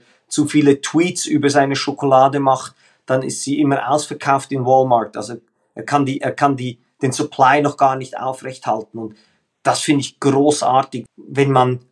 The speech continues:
zuerst das Vertrauen zur Community aufbaut mit gutem Content und entertaining und educational Content und dann erst anfängt und sagt, „Hey, ich habe ein Produkt, das ich selber nu-,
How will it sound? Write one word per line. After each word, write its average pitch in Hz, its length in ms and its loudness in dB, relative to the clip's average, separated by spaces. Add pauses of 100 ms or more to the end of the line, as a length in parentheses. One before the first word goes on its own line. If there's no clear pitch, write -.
(140)
zuerst 165 480 2
das 147 140 -2
Vertrauen 147 600 0
zur 147 180 -6
Community 143 760 -2
aufbaut 135 680 0
mit 123 200 -8
gutem 160 420 -4
Content 143 640 -2
und 120 300 -14 (340)
entertaining 143 840 2
und 120 240 -2
educational 123 760 -2
Content 131 560 -2 (360)
und 120 360 -2 (140)
dann 151 480 4 (400)
erst 143 380 0
anfängt 127 500 -4
und 117 120 -10
sagt, 113 260 -4
„Hey, 139 340 0 (380)
ich 139 180 -8
habe 151 220 4
ein 139 100 -6
Produkt, - 680 -8 (260)
das - 200 -2
ich 202 180 -4
selber 185 340 2
nu-, 143 200 -2